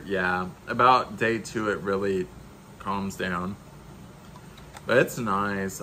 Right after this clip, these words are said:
I'm gonna try and mix this with half a cube of Weathered Leather and see where that gets me. Um, Fresh Cut Daisies. I was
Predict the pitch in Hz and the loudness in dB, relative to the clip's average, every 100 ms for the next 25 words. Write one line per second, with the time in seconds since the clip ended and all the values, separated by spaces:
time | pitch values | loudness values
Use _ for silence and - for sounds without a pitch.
0 | - 113 135 151 151 156 135 127 117 110 | -2 2 4 4 0 2 2 2 -2 -4
1 | - 120 - 120 110 101 98 - 107 - | -2 -2 0 -2 -2 2 2 2 -6 -4
2 | 113 104 - - 98 95 - - 95 95 | -2 -2 -4 -2 0 0 -4 -4 -2 0
3 | 92 92 87 85 98 110 117 - 95 - | -2 -2 -2 0 0 0 -2 -6 -8 -6
4 | 95 87 85 82 80 78 78 - - 76 | -4 -2 -2 -2 -4 -8 -10 -10 -12 -10
5 | 90 - - - - - - - - - | -10 -12 -12 -12 -10 -12 -16 -18 -18 -18
6 | - - - - - - - - - 107 | -18 -18 -18 -18 -18 -18 -18 -10 0 4
7 | 113 110 - - - 120 127 - 135 113 | 6 4 -2 -6 2 4 4 0 2 2
8 | 101 107 147 156 151 151 151 151 143 131 | 0 0 4 4 4 4 4 4 0 -4
9 | - 113 117 - - | 2 4 2 -2 -10